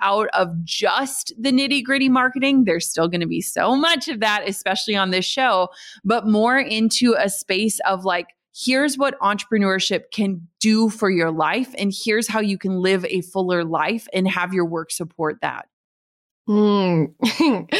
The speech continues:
Speaker 2: You know, it's so funny. Whenever you kind of intuit that a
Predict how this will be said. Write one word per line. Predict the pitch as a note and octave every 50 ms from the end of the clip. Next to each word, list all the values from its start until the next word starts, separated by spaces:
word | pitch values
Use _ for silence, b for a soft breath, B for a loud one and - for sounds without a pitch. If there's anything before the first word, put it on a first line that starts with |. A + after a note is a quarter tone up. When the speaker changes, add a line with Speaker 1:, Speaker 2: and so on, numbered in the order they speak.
| B4 B4+ B4+ B4+ B4+ A#4 F4 B
Speaker 2:
You | B3+ C4+
know, | C4 B3+ A#3+ A#3 G#3+ - - -
it's | - C4 C4+ -
so | - - F#4 F#4+ G#4+ G#4+
funny. | G4+ - - G#3 F#3+ F#3+ F#3
Whenever | F3+ F#3 G3 G3 G3 G3+ A3 B3+ D#4+
you | E4 D4+ A#3+ G3+ F#3+ G3+ G3+ G3+ G3
kind | G3 - G#3+ F#3+ F#3+
of | F#3 F3
intuit | F3+ F3 F3 E3+ - - F#3+ E3+ F3 E3+ E3 -
that | F3+ E3 D#3+ D3+ -
a | - D#3 E3+ E3 D#3+ D#3+ D#3+